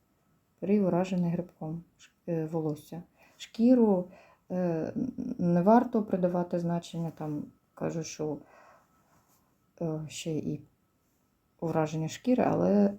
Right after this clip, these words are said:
<clears throat> це саме призначено для діагностики уражень волосся. Ще такий препарат. Ну, тут ви, в, тобто гриби, їх буде видно.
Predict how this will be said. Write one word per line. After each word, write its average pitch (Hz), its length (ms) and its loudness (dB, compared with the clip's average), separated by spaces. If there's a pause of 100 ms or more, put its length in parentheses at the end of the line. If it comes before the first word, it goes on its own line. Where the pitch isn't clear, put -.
(160)
<clears throat> - 920 8
це 208 440 -2
саме 202 380 4
призначено 165 640 -4
для 175 260 -4
діагностики 165 800 -6
уражень 160 400 -4
волосся. 156 500 -8 (960)
Ще - 200 -14
такий - 360 -10
препарат. 247 520 -2 (360)
Ну, 285 160 4
тут 277 280 -4
ви, 240 240 4
в, 196 300 2
тобто 190 240 2
гриби, 202 640 4
їх 220 240 0
буде 202 240 2
видно. 175 500 -2